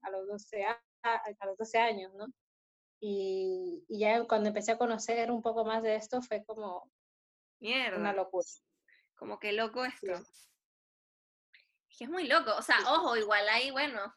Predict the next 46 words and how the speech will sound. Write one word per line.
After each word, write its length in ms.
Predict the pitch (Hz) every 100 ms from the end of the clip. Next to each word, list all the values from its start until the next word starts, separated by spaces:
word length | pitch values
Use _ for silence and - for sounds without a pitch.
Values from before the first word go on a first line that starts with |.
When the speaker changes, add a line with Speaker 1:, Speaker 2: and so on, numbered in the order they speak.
| - -
Speaker 2:
hay 240 | 214 208
un 120 | 214
poco 240 | 254 247 311
de 140 | 320
budismo. 380 | 247 262 285 208
¿Quiénes 320 | - 220 226
son 140 | - 269
los 100 | 302
que 100 | 285
tienen 200 | 233 233
la 80 | 277
razón? 520 | 240 233 240 202 208 _ _ _ _ _
¿Ellos 380 | 277 302 339 359
o 80 | 294
nosotros? 580 | 254 - 269 220 - 220
No 140 | 196
lo 100 | 202
sabemos. 520 | - 220 208 190 185 -
Descúbralo 540 | 196 233 208 196 190
en 80 | 233
el 100 | 214
próximo 360 | 185 185 202 220
capítulo. 420 | 196 180 180 - _ _ _ - - - - - - _ -
Como 120 | 240
Speaker 1:
Sí. 40 |
Speaker 2:
demasiado 460 | 240 277 285 349 233
compleja 1040 | 302 254 233 240 226 247 254 254 254 254 254
esa 160 | 330
situación 520 | 294 247 220 - 196
con 100 | 190
esa 200 | 226 285
Speaker 1:
Sí. 40 | 214
Speaker 2:
teoría. 240 | 220 214 - _ -
No, 280 | 214 208 202 214
no 60 |
sé. 320 | - 208 220 _ -
No, 300 | 202 196 190
no 120 | 196
quiero 160 | 190 202
seguir 240 | - 220
hablando 260 | 196 202 202
de 60 | 214
esa 160 | -
teoría. 200 | - - _ _
Chao. 160 | - - _ _ _ _ _ _ _ _ -
Speaker 1:
<laughs> 560 | - - 240 - -